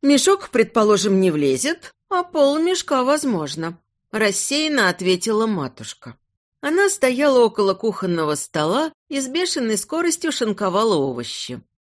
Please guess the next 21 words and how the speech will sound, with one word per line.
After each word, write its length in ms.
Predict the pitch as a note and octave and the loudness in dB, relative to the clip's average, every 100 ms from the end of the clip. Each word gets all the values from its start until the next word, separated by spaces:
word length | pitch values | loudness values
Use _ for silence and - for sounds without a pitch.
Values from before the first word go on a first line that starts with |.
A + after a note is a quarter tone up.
| _ - | _ -6
Острый 460 | A3+ G3+ - F3 | -4 -4 -4 -4
нож 360 | F#3 D4 D4+ - | -2 -2 -4 -6
так 240 | - E4 E4 | -4 -2 -2
и 40 | |
мелькал 480 | D#4 D4 - A3+ A3+ | -4 -4 -2 0 0
в 120 | F#3+ | -4
воздухе, 560 | F3 C#3+ C#3+ C3+ C#3 - _ | -6 -4 -6 -6 -8 -8 _
оставляя 540 | G3 - G#3+ G3 G3+ F#3+ | -10 -4 -4 0 0 0
после 340 | F#3+ F#3 F3+ | -2 -4 -4
себя 400 | F3+ A#3 C#4+ D#4 | -6 -6 -6 -4
идеально 500 | B3+ B3 D4 E4 D#4 | -2 0 0 0 0
ровные 360 | A3+ B3+ A#3 F#3+ | 0 0 0 0
бруски 380 | F#3 F#3 - F#3 | -2 -4 -4 -2
моркови, 680 | E3 - - D4+ C#4 C#4+ _ _ | -2 -2 -4 -2 -2 -4 _ _
лука 380 | F#3+ G#3+ A#3 G#3 | -4 -4 -2 0
и 140 | F3+ | 0
свёклы. 680 | D#3 B2 A2+ G#2 - A2+ A2+ _ _ _ _ - | -2 -6 -10 -12 -16 -20 -20 _ _ _ _ -6
«Так 160 | C#4+ - - | -6 -6 -6
куда 340 | D4+ A3 F4+ | -2 2 2
так 280 | F#4 D#4+ D#4+ | 2 -2 0
много?» — 680 | D4+ D4 C4 F#3 - E3 | 0 2 2 0 -4 -8